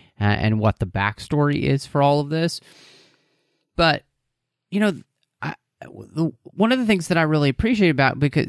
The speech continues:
is, this is a movie that's about, you know, kids that are around my age who have kind of gotten out of college and they're they're all moving on to the next level of life,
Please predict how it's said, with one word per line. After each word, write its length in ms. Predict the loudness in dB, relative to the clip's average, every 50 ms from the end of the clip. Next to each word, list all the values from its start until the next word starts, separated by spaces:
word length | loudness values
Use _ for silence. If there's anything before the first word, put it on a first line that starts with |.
| -2 -2
is, 300 | -2 -2 -2 -4 -10 _ _ _ _ _ _ _ _ _ _ _ _ _ _ _
this 360 | -20 -8 -2 -2 -2 0 -2 -2
is 140 | -2 -2 -2
a 80 | -2
movie 320 | -2 -2 -2 0 0 0 0
that's 220 | 0 -2 -2 -2
about, 500 | -2 -2 0 2 2 4 2 2 0 -4 -10 -20 -20 -20 -20 _ _ _ _ _ _ _ _ _ _ _ _ _ _ _ -6
you 120 | -4 -2
know, 120 | -2 -2 -4
kids 400 | -2 0 0 0 0 -2 -4 -4
that 140 | -2 0 2
are 80 | 2 2
around 300 | 2 2 2 2 2 0
my 220 | 0 0 0 0 -2
age 540 | -2 -2 -2 -2 -2 -2 -4 -6 -10 -16 -18 _ _ _ _ _ _ -2
who 160 | 2 2 4
have 260 | 4 4 2 0 -2 -2
kind 160 | 0 0 0
of 160 | -2 -2 -2
gotten 240 | 0 0 0 0 0
out 100 | 0 0
of 100 | 0 -2
college 520 | 0 2 2 4 4 4 4 2 2 -2 -4
and 180 | -2 0 0 2
they're 220 | 0 0 -2 -4 -8 _ _ _
they're 260 | 0 2 2 2 2 2
all 440 | 4 4 4 6 6 4 4 4
moving 440 | 2 4 4 4 4 4 4 4 4
on 240 | 4 4 4 4 2
to 100 | 2 2
the 100 | 4 4
next 280 | 4 4 2 0 0 0
level 320 | 2 2 2 2 2 0
of 80 | 0 0
life, 500 | 0 0 0 0 -4 -10 -14 -18 -20